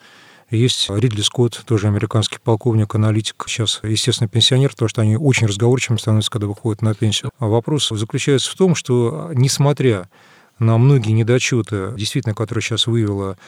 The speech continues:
вот эта компания, наверное, я её всё-таки называю не операция,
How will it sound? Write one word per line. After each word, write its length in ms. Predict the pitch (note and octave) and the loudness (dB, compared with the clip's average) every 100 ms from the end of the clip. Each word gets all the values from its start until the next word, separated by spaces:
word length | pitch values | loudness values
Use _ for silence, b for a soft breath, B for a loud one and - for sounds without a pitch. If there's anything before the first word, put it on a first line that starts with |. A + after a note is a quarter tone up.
| B B B B | B B B B
вот 200 | A2+ C3+ | 2 4
эта 140 | A2+ | 2
компания, 600 | - A#2+ E3 F3 G#2+ E2 - | 2 0 4 2 2 -4 -4
наверное, 300 | G#2+ G2+ G#2+ | -2 0 2
я 60 | G#2+ | 2
её 120 | G2+ | 0
всё-таки 200 | - A2 | -2 0
называю 340 | G#2 A2+ G#2 | 2 2 2
не 80 | G#2+ | 0
операция, 540 | G#2 C#3+ D3+ - G2+ | 0 0 0 0 -4